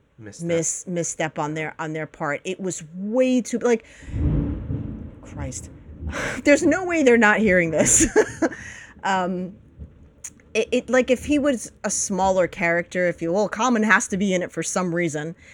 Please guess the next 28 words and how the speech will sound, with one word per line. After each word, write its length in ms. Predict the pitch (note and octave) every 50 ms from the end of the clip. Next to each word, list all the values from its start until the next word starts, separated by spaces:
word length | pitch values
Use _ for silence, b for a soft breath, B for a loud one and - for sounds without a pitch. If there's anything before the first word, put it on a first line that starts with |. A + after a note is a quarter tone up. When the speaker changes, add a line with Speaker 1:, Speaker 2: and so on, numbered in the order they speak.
| B B B
Speaker 1:
Yeah. 180 | - - G2 F#2
Speaker 2:
It 120 | - A3 A3
was 160 | G#3+ A3 -
way 200 | G3 F#3+ G3+ G3
too 140 | F#3 - -
big 160 | E3 E3+ E3
a 40 | E3
part 240 | - - D3 - -
for 120 | - E3
him. 220 | E3 E3 - B3 A3+
Speaker 1:
Yeah. 140 | - F#2 F2
Speaker 2:
And 200 | - F#3 F#3 E3+
it, 160 | E3 E3 - -
he, 220 | D#3+ F#3+ F#3+ E3 -
he 180 | - F3 F#3+ G3
was 160 | E3+ E3+ -
drowning. 720 | - - - D3+ D#3+ D#3 D#3 D#3 D3+ D3 C#3 C#3+ D3 D#3+ -
He 100 | F#3 F3
was 120 | E3+ D3+ - -
absolutely 480 | E3+ F3 E3+ - - F3 E3 - E3
drowning. 420 | D#3 - D#3 D3+ D3+ D3 D3 D3+ D3 B B B B B B B B _
Um, 460 | F3 E3+ E3 E3 D#3+ D#3+ E3 D#3+ - - _
so 200 | - - - C4+ A#3
anyway, 320 | G3+ F3 E3 D3+ C3 -
uh, 60 | - F#3 E3+ - - F#3 - - - _ _ _ _ _ -
the 160 | F#3+ C4 C4
story 380 | - - - C4 B3 A#3+ G#3 F#3
itself, 500 | - - - D3 B2+ C#3 - - -